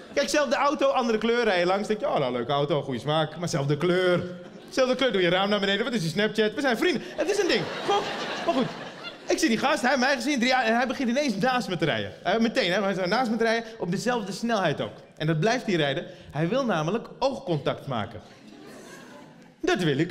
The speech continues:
niet. Nee, best wel niet. Nee. Dus ik denk, "Oké, Ryan, blijf gewoon lekker recht voor je kijken, recht voor je blijven kijken. Misschien een beetje naar rechts, een beetje naar voren, maar niet, niet, niet, niet, niet aan deze kant, niet aan deze kant, nee, nee, nee." En de sfeer in de auto was ook helemaal anders.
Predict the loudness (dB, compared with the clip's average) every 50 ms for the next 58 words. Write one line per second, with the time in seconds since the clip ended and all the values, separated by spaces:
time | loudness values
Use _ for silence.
0 | 2 2 2 2 0 -2 -8 -12 -12 -10 -10 -8 -6 -6 -4 -4 -2 2 2 2
1 | 2 2 0 0 -2 -2 -2 -2 0 0 2 2 2 2 4 4 2 0 0 -4
2 | -8 -10 -10 -10 -10 -4 -2 -2 -2 -2 -4 -12 -14 -14 -16 -18 -16 -8 -4 0
3 | 0 2 2 2 0 0 0 2 2 2 2 0 0 2 0 0 0 0 0 0
4 | 0 0 0 0 0 0 0 0 0 2 2 2 2 2 2 2 0 0 0 0
5 | 0 2 2 2 0 2 0 0 0 0 -2 -6 -6 -10 -16 -16 -16 -10 -4 -4
6 | 0 0 2 2 2 2 2 2 0 0 -2 0 0 0 0 0 0 0 0 0
7 | -2 -2 -2 -2 -2 -2 -2 -4 -6 -6 -4 -4 -4 -4 -4 -2 0 2 2 2
8 | 0 0 -2 -2 -2 -2 -2 0 0 0 0 0 -2 -2 -2 0 0 0 2 0
9 | 0 -2 -4 -10 -12 -8 -4 -2 -2 -2 -2 -2 0 0 0 2 2 0 0 0
10 | -2 -2 -2 -2 -2 0 0 2 0 0 -2 -4 -8